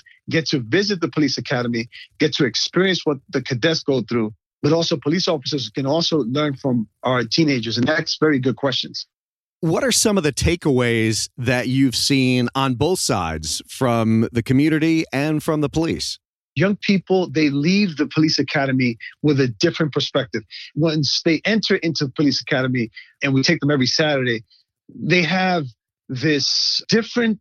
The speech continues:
Speaker 1: position about the police and sort of more of a distrust. But once they leave the academy, they learn about the culture, the police culture, and, and they learn about them. And as a person, they get to understand them better, and they have a different perspective towards police,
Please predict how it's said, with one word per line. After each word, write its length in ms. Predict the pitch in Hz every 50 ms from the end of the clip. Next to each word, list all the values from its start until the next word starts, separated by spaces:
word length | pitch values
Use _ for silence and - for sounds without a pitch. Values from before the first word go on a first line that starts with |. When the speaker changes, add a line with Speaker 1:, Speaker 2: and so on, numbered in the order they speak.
| _ - -
Speaker 1:
position 540 | - 175 156 123 156 190 170 - - 139 123
about 260 | 120 147 147 139 -
the 80 | 120
police 500 | 120 - 147 147 143 117 - - - - - -
and 100 | 123 120
sort 220 | - - 165 156
of 80 | 143 131
more 320 | 139 147 143 139 135 123 - -
of 140 | 131 117 131
a 120 | 123 107 - _ _ _ _
distrust. 640 | - 160 - - - - 175 147 110 - - - - _ - - - - - _ _ -
But 80 | 170
once 320 | 156 143 185 220 226 - -
they 140 | 208 175
leave 420 | 151 151 151 185 202 208 202 165 147
the 120 | 165 156
academy, 760 | 131 - - - - 170 165 160 151 139 120 113 104 101 - _ _ _ _ - _ -
they 120 | 143 143 139
learn 540 | 135 135 143 160 185 190 190 190 185 185 175 -
about 320 | 139 127 143 135 135 -
the 80 | - 127
culture, 560 | - - - - 165 156 143 - - - 156
the 80 | 135
police 240 | - - 147 143 -
culture, 300 | - - 147 135 - 147
and, 100 | 127 117
and 180 | 104 113 110 110
they 60 | 104
learn 240 | 113 131 156 170 170
about 300 | 143 143 139 117 - -
them. 320 | 131 135 135 131 131 123
And 100 | 107 - -
as 180 | 123 120 110 -
a 60 | - - _ -
person, 540 | - - 185 180 - - - 127 117 110 - _ _ _ _ _
they 80 | - 156
get 200 | 131 175 175 175
to 140 | - - -
understand 600 | - 156 151 135 127 - - - 156 151 147 139
them 140 | 127 123 110
better, 360 | 104 147 156 151 139 127 120 -
and 160 | 131 131 131 131
they 120 | 131 127
have 320 | 110 113 139 147 147 135
a 60 | 120 117
different 380 | 107 - 127 - 143 131 117
perspective 520 | 113 - - - 202 185 - _ - 131 -
towards 280 | - 139 127 117 -
police, 440 | - - 147 165 180 151 - - -